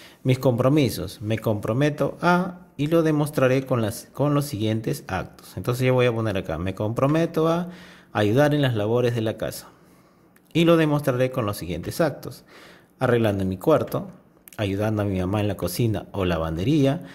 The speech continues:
ayudando a mi hermanita con sus tareas de aprendo en casa.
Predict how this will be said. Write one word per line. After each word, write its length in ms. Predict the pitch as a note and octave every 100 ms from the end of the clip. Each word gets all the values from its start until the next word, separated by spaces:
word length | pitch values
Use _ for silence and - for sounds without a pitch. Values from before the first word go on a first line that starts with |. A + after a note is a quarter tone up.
| - - _
ayudando 460 | F3+ E3+ D#3 D3 C#3+
a 40 |
mi 80 | C3+
hermanita 460 | A2 G2+ B2 C3
con 140 | A#2+ G#2+
sus 160 | -
tareas 380 | F#2 F2+ A#2 B2+
de 100 | F#2+
aprendo 440 | F2+ G#2+ A#2+ D3+ -
en 160 | F#2 E2+
casa. 440 | - E2+ - -